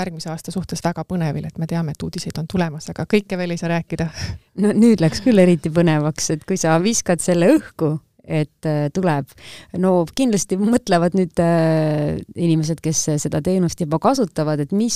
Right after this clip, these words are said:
Speaker 2: uudiseid siit tuleb. Kas midagi uut lisandub Haigekassa nimekirja, midagi, mis on ammu oodatud, või siis tuleb välja mingisugune teadussaavutus, mis, äh, muudab, äh, võib-olla selle, äh,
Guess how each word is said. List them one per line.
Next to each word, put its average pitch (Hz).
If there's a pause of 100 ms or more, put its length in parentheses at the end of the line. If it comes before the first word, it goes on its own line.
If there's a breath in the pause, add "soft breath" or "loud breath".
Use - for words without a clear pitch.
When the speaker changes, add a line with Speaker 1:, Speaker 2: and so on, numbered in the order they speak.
(140)
Speaker 2:
uudiseid 170
siit -
tuleb. -
Kas -
midagi 240
uut 185
lisandub 165
Haigekassa 170
nimekirja, 175
midagi, 190
mis 170
on 156
ammu 170
oodatud, 202 (400 loud breath)
või 190
siis 190
tuleb 185
välja 185
mingisugune 165
teadussaavutus, 190
mis, 180
äh, 160
muudab, 170
äh, 147
võib-olla 156
selle, 151 (720 loud breath)
äh, 160